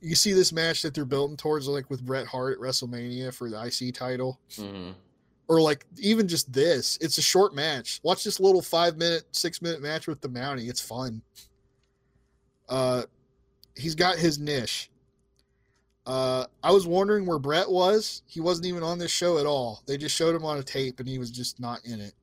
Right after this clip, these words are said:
Speaker 2: Mm-hmm.
Speaker 1: And that's kinda like Macho Man in the last one. I was like, "Where the fuck was Savage?" I was like, "He wasn't even mentioned on the show at all."
Speaker 2: He probably had vacation time. Wanted to put that in.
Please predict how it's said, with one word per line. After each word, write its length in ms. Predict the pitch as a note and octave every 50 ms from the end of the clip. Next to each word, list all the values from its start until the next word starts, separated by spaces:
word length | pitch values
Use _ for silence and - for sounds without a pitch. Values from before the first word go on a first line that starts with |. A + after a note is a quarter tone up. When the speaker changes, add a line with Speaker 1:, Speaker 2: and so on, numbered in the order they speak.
| _ _ _ _
Speaker 2:
Mm-hmm. 360 | G#2 G2+ F#2+ G2 G2 F#2 F#2+ G2+ - _ _ _ _ _ _ _ _ _ _ _ _ -
Speaker 1:
And 160 | B2 B2 A#2+
that's 220 | A2 C#3+ D#3+ -
kinda 200 | - F#3+ F#3+ F#3
like 140 | F#3 F3 E3+
Macho 380 | D3 C#3+ D3+ E3 - - D3+ C3+
Man 260 | C3+ C3+ C3+ C3 C3
in 100 | B2+ B2
the 80 | A#2+
last 340 | A2+ A#2 B2 B2+ C3 - -
one. 100 | B2 A#2
I 40 | A#2
was 80 | A#2 A2+
like, 100 | A#2 -
"Where 100 | G#3 D#4+
the 80 | F4+ -
fuck 360 | - - G#3+ B3 C4+ - -
was 140 | E3+ - -
Savage?" 720 | - C3+ C3 D#3 G3 G#3+ D#3 A#2 G#2+ G2+ F#2+ - - - _ _ _ _ _ _ _ _ _ _ _ _ -
I 40 | C#3
was 60 | C#3
like, 160 | C#3 C3 -
"He 240 | - G#3 A#3+ C#4+ A#3+
wasn't 300 | G#3+ A3 A3+ A3 A3+ A#3
even 240 | A3+ G3+ F3+ D3 D3
mentioned 460 | D3+ F#3 A3+ A#3 - D#3+ C#3 B2 C3
on 140 | C3+ C#3 C#3
the 40 | C3
show 360 | - - - D3+ F3+ F3+ D#3+
at 60 | B2
all." 460 | A#2 C3 D#3+ F3+ D#3+ C#3 A2+ - - _ _ _ - - - _ _ _ - -
Speaker 2:
He 60 | -
probably 300 | - _ E2+ E2 E2+ F2
had 160 | F2+ F#2 F2+ -
vacation 520 | G2 F2+ - G2 G2 G2+ - - F#2 E2
time. 280 | E2 E2 D#2+ D#2+ D#2 D#2+ - _ _ _ _ _
Wanted 200 | D#2+ D#2+ E2 E2
to 60 | D#2+
put 180 | D#2+ F#2 F#2 -
that 140 | F2+ E2+ E2+
in. 240 | F2+ F#2 F#2 F2